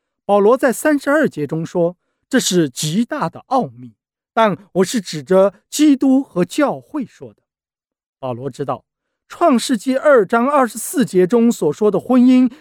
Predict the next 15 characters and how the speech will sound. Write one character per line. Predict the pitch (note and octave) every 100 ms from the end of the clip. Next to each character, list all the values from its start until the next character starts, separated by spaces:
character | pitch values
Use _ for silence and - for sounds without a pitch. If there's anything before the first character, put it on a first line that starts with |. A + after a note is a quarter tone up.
| -
是 | - G3+
指 | - E3 C#3
基 | - C#4+ B3+
督 | C#4 C4+
和 | -
教 | F3+ - A3
会 | C#3+ - C4+
说 | - A#2
的， | _ _ _ _
因 | F#3+ A#3
此 | G#3+ E3+ C3 _
他 | - E3+
说 | F#3+
婚 | F3 A#3+ C4
姻 | C4+ B3 B3